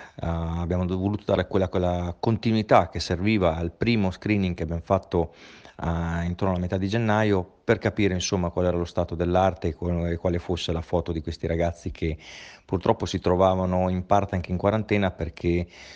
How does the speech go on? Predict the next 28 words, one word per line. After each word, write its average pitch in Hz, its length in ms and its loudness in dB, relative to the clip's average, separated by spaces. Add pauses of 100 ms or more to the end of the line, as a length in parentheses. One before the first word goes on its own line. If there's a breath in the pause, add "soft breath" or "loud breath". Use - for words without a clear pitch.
(140 loud breath)
sulle 85 260 -2
cinque 95 420 0
classi 95 460 2
che 85 100 -4
abbiamo 90 280 2
nella 87 160 0
scuola 90 280 2
primaria, 104 840 2
eh, 82 340 -4
la 87 120 -4
prima 98 340 0
e - 20 0
la 87 120 0
quinta 90 600 -2 (360 loud breath)
erano 87 280 0
in 87 120 -4
quarantena 101 840 0
e 123 120 2
successivamente 98 840 0
è - 20 2
andata 90 260 0
in 87 60 -4
quarantena 85 480 0
anche 82 180 -4
la 80 100 0
quarta 73 460 -2
elementare. 73 540 -4
Pertanto 87 600 -4